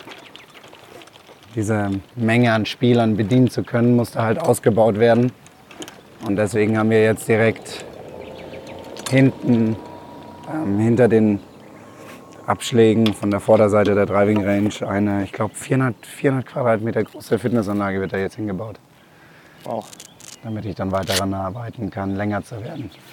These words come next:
Speaker 2: Was machst du denn so in Sachen Fitness?
Speaker 1: <clears throat> Also ich mach, ähm, wenig spezielle, also ich mach wenig, ähm,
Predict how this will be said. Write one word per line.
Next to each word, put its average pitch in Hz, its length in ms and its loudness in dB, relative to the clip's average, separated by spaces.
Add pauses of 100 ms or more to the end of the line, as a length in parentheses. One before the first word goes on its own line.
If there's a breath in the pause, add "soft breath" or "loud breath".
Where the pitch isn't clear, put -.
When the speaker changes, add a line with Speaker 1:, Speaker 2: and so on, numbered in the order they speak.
(380 loud breath)
Speaker 2:
Was 113 160 -6
machst 147 180 -2
du 123 60 -4
denn 104 160 -2
so 101 100 -2
in 104 100 -4
Sachen 113 240 -6
Fitness? - 500 -8 (140)
Speaker 1:
<clears throat> 120 340 2 (320)
Also 131 260 4
ich 117 120 6
mach, 123 260 4 (360)
ähm, 110 580 0 (2500 loud breath)
wenig 127 560 4
spezielle, 123 920 6
also 113 120 0
ich 117 100 2
mach 123 180 0
wenig, 127 360 4 (520)
ähm, 101 500 -4